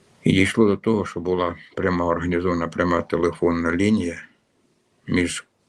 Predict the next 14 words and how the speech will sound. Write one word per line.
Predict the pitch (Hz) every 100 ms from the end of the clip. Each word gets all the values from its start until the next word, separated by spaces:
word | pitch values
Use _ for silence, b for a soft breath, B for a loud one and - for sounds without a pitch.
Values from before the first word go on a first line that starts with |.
| -
президентом | 87 87 90 87 -
Сполучених | - - 87 87 90 85
Штатів | - 87 - 92
Америки | 87 82 - 85
Кеннеді | - 107 101 82
і | 80
генеральним | 85 87 87 87 85
секретарем | - - - 90 80
Ц | -
К | - -
Компартії | - 87 85 85 - 85
Радянського | 85 85 - -
Союзу | - - 85
Хрущовим | - 87 - 104 98